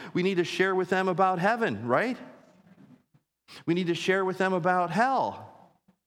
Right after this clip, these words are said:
Not a most popular topic, but nonetheless, it's something we must share. We need to share the truth about Jesus Christ, who he is and why he came. We need to share, uh, the, the,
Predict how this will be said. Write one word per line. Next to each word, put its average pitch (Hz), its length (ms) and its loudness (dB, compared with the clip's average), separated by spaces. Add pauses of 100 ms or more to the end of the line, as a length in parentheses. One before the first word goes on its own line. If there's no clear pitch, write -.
(140)
Not 131 240 0
a 123 40 -4
most 135 260 -4
popular 180 440 0
topic, 151 400 0
but 131 160 -2
nonetheless, 151 520 0
it's 147 120 -6
something 143 280 -4
we 139 100 -2
must 123 200 -2
share. 147 420 -2 (360)
We 147 100 0
need 165 120 0
to 156 80 0
share 160 240 -2
the 143 80 -2
truth 247 440 -4
about 147 340 0
Jesus 160 460 -4
Christ, 202 420 -2
who 202 200 0
he 190 100 -2
is 160 120 -2
and 147 120 -2
why 151 180 2
he 147 120 -4
came. 196 500 -6 (400)
We 165 100 2
need 175 140 -2
to 175 80 2
share, 180 440 0 (180)
uh, 127 220 0
the, 135 160 -2
the, 135 340 -4